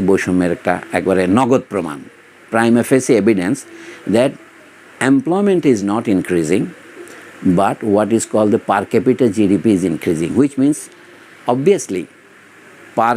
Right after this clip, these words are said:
capita disparity is also increasing। এটাই হয়েছে, ওই যেটাকে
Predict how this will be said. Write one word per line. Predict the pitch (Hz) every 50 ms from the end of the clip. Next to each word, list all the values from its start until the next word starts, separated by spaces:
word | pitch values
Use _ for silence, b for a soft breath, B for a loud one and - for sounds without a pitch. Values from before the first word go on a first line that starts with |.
| 113 - -
capita | 123 101 - 139 117 - 139 135 139 113 87 123
disparity | 131 - - - 165 170 202 185 139 156 147 120
is | 104 107
also | 98 90 - - 98 85
increasing। | 80 - - 85 76 76 76 - - - - - - - - - - - - - - 113
এটাই | 107 - 117 110 101
হয়েছে, | 101 98 87 110
ওই | 110
যেটাকে | 107 104 113 104 113 110 113